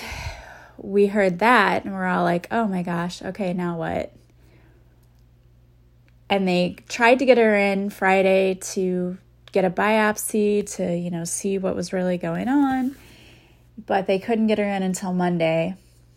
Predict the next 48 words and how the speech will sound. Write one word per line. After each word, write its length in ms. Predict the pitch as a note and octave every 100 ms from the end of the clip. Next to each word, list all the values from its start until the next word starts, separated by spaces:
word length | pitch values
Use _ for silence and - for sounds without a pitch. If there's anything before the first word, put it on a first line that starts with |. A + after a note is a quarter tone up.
| _ _ -
So 220 | - A3
we 100 | G#3
still 220 | A#3 C#4+
don't 160 | D#4 C#4+
know 220 | G3+ G3
anything, 720 | F#3+ F#3+ - E3+ E3 E3+ F#3+ - _ _ _ - - - _ _ -
but 260 | G3 G#3+ G3+
we're 180 | G#3 G3+
all 200 | G#3 A#3+
just 200 | C4 -
trying 180 | B3+ A3
to 60 |
stay 200 | G#3+ G3
positive, 580 | F#3+ F#3+ F#3 F3+ F3 F3+
you 100 | F#3
know, 100 | F3+
and 80 | F3
I 60 |
keep 180 | F3 F#3+
telling 340 | - F#3+ F3+ F3
my 100 | F3
mom, 440 | E3+ E3+ F3 F#3 -
you 100 | G#3+
know, 320 | F3+ E3+ F3 F#3 _ _ _
just, 440 | - F#3+ - - - _ _ _ _ -
"We 120 | F#3+
don't 120 | F#3
know 100 | B3
what 120 | D4+
it 140 | E4 C#4
is 240 | B3 A3+
yet. 340 | A3+ G#3+ G#3+
Don't 180 | G3 F3+
panic. 680 | - B3+ A#3+ A#3+ A#3 A#3+ -
Don't 240 | F#3 F#3+
try 240 | - G#3 F#3+
to 100 | G3
be 320 | F#3+ G3 G3
upset. 640 | G3 - - A3+ A3 A3 -
Just 300 | G3 - G3
wait 200 | F#3+ G#3+
until 260 | F#3+ G3+
we 140 | F#3 F#3+
find 300 | F#3+ F3+ F3+
out 200 | F#3+ F3+
exactly 440 | F3+ F#3 F3 F#3
what's 300 | E3+ F3 -
wrong. 500 | C4 B3+ B3 B3 B3+